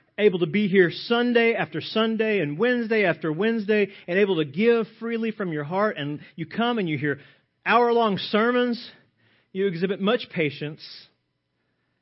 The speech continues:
And, and, and, and we see that and we, we acknowledge that, and I praise God for that. Nate praises God for that.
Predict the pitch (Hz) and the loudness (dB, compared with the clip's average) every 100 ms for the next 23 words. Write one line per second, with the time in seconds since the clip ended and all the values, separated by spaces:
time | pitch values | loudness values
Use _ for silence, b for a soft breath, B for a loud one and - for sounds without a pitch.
0 | _ _ _ _ _ - 185 202 202 202 | _ _ _ _ _ -8 -4 -2 -2 0
1 | 208 208 196 180 - - 269 214 151 139 | -2 -2 -4 -4 -8 -6 -4 0 -2 -2
2 | 165 185 190 175 147 180 233 240 151 156 | -2 -4 -2 -2 -2 -2 0 0 -2 -4
3 | 160 156 214 190 156 190 220 185 151 170 | -4 -4 0 0 0 0 -2 -2 -4 -2
4 | 226 - - 185 160 143 156 139 131 120 | -2 -2 -8 -8 -8 -6 -6 -6 -10 -10
5 | 117 | -12